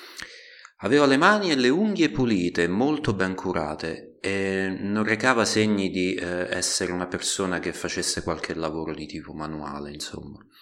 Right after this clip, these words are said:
E poi una cosa notevole, aveva, ehm, gli alluci e gli indici dei piedi a forma di cuneo, tipo, come, come ce l'hanno molto spesso i ballerini.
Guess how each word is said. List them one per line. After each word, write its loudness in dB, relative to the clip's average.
E -10
poi 4
una 2
cosa 2
notevole, -6
aveva, 2
ehm, -6
gli -2
alluci 0
e -6
gli 0
indici -2
dei 0
piedi -4
a -4
forma -4
di -6
cuneo, -4
tipo, -8
come, -2
come 2
ce 4
l'hanno 6
molto -2
spesso 0
i 2
ballerini. 0